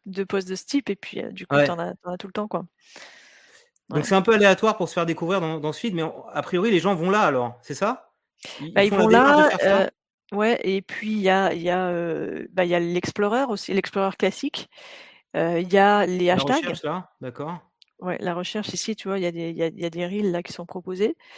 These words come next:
Speaker 1: Parce qu'en fait, le truc, c'est que dès que tu rentres dans un reel,
Speaker 2: Ah oui.
Speaker 1: après, euh, bah, tu vas swiper vers le haut par habitude, et puis tu vas rester dans les reels.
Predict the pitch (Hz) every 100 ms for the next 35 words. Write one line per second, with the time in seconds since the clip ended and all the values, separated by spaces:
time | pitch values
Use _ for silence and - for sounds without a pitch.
0 | - - 202 247 240 220 247 208 196 220
1 | - 247 240 226 208 202 202 202 262 247
2 | 196 - 240 254 226 185 180 185 - 190
3 | - 196 214 196 180 190 208 170 165 170
4 | 170 277 277 185 - - - 180 202 -
5 | 185 185 196 - 262 202 190 185 190